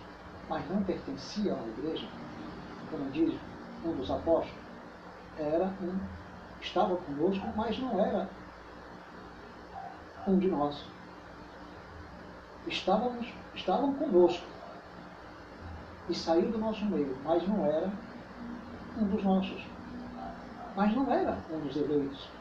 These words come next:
um dos chamados pelo Espírito de Deus. Então essas pessoas já estavam anunciando outro evangelho, fazendo acréscimos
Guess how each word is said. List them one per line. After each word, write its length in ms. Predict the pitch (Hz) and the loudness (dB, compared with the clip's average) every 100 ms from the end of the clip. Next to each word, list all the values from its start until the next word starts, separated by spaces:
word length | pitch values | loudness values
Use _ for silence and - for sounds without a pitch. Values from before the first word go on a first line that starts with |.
| - 170 | -4 -2
um 80 | |
dos 160 | 160 151 | 0 0
chamados 600 | - 147 - - - - - - - - - - - | 0 0 2 0 -2 -8 -12 -14 -14 -14 -12 -6 2
pelo 180 | 156 139 | 2 2
Espírito 420 | - 147 131 139 | 2 2 0 -2
de 100 | 127 | -2
Deus. 260 | 127 110 - - - - - - - | -2 -4 -6 -12 -14 -14 -14 -14 -6
Então 260 | 175 214 262 | 0 4 4
essas 200 | - 254 | 4 0
pessoas 340 | 214 190 226 214 | 0 2 2 2
já 120 | 220 | 2
estavam 540 | 190 - 202 - 202 | 0 0 0 2 2
anunciando 540 | 202 - 214 226 196 196 - 240 | 2 0 0 2 2 -2 -6 2
outro 360 | 285 330 - 269 | 4 4 0 0
evangelho, 640 | - 202 139 - - - - - - - - - - - - | 2 2 4 4 4 0 -6 -8 -12 -14 -14 -14 -14 0 6
fazendo 480 | 180 208 269 208 | 8 8 6 8
acréscimos 920 | 151 - - 180 220 - - - - | 8 6 6 6 6 2 -4 -6 -10